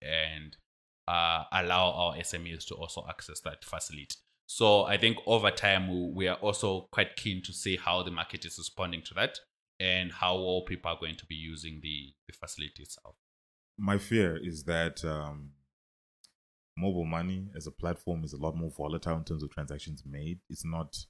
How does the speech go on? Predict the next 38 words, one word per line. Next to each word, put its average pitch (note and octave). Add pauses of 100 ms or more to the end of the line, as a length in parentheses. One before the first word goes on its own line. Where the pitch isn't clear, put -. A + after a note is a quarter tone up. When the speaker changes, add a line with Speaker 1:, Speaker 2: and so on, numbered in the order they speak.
(720)
Speaker 2:
uh, D2+
in E2+
the D2+
Zimbabwean D2+
or D2+
Southern D2
African D2
context, D2+
it's D2
not E2
really D2+
where D2 (280)
you D2+
would C#2+
say E2+
your C#2+ (160)
primary D#2
bank C#2
account. F2+
If D2
you C#2+
look C#2+
at C#2
Zim C#2+
as C#2
a C2+
market C2+
where C#2
it's C#2
now D2
s-, - (120)
super -
easy D2+
to D2+
open D2
a C2+
bank C2+
account, C2